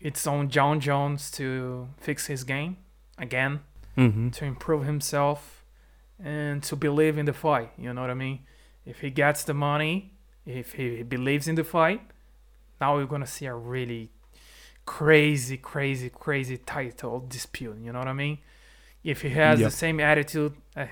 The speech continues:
Speaker 1: he had with Reyes, with Thiago Santos, you know? Bro, that, that, that, pff, you're fucked straight away.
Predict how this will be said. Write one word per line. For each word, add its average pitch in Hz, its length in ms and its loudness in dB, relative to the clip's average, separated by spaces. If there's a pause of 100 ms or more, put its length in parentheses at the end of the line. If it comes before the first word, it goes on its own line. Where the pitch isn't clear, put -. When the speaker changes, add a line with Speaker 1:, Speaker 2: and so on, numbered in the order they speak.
Speaker 1:
he 139 120 -4
had 135 260 -2
with 131 220 -8
Reyes, 175 640 0 (760)
with 123 160 -10
Thiago 139 320 2
Santos, 170 800 0 (1080)
you 135 140 -4
know? 170 300 4 (1080)
Bro, 135 320 0 (120)
that, 139 200 0 (140)
that, 139 180 -2 (160)
that, 135 100 -8 (180)
pff, - 760 -12
you're 135 100 -6
fucked - 520 -4
straight 202 280 2
away. 113 200 -2